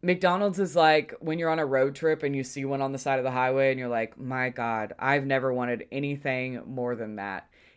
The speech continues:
It is the perfect place to refuel and reconnect. Let's link up. We'll do a Locked On Pokes watch party at McDonald's. I'm in. You guys let me know when you're ready and we'll do it.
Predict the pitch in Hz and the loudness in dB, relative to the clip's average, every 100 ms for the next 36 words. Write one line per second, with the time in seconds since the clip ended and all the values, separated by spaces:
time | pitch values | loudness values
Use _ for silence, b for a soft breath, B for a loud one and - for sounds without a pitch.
0 | b 139 127 143 - 160 160 170 - 143 | b -2 -2 -4 -2 -2 0 -2 -4 -2
1 | 139 139 143 - - 147 131 123 143 147 | 0 0 -4 -16 -12 -8 -8 -6 -6 -6
2 | - 143 135 135 131 127 120 117 143 156 | -4 0 2 2 2 -2 -6 -4 -2 -2
3 | 160 139 131 131 - - b b b b | -2 -2 0 -2 -6 -20 b b b b
4 | b - 147 156 - - 147 196 214 202 | b 2 4 4 0 -4 2 2 4 2
5 | 208 - 143 147 170 165 170 160 143 131 | 2 -2 0 4 4 4 2 4 2 2
6 | 135 156 220 - 170 147 147 143 143 135 | 4 4 4 2 0 0 0 -2 2 0
7 | 123 - 120 117 117 104 113 123 107 107 | 0 0 -2 -2 -2 -4 -6 -6 -6 -6
8 | 104 - 170 196 175 131 117 135 156 202 | -6 2 4 4 2 -2 -4 -10 -4 2
9 | 190 143 165 151 151 143 139 139 131 127 | 2 4 2 0 -2 0 0 0 -2 0
10 | 127 120 120 123 117 110 117 95 - | 0 -2 -4 -4 -6 -4 -4 -4 -6